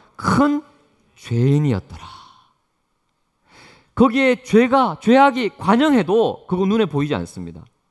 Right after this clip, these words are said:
그것이 선택 기준에 들지 않습니다. 왜? 물이 너무 풍족하니까요. 목축업하기에는 금상첨화거든요. 마치 나일강이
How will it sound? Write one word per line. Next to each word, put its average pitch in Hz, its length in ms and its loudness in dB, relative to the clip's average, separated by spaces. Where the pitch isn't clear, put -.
그것이 233 480 -2
선택 240 480 -4
기준에 196 460 -2
들지 190 300 0
않습니다. 127 560 -6
왜? 117 280 -2
물이 214 260 0
너무 135 220 -2
풍족하니까요. 117 760 -12
목축업하기에는 165 1120 -4
금상첨화거든요. 180 1040 -4
마치 262 400 -2
나일강이 240 800 0